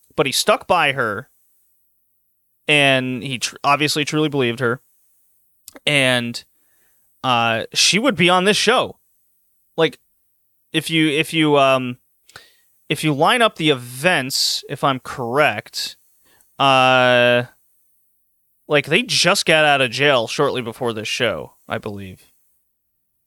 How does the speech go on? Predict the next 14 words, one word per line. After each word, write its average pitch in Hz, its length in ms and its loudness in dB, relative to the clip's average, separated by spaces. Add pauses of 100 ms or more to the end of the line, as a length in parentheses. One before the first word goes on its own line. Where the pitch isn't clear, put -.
(1200)
Well, 127 120 0
anyways, 107 520 -4 (580)
so 139 420 -2 (1040)
<laughs> - 1200 -20
they 147 100 2
don't 185 200 4
cancel 214 320 2
her 185 100 4
match. 262 240 2
She's 156 220 0
still 190 180 2
in 175 60 2
the 165 80 2
promotion, 247 760 0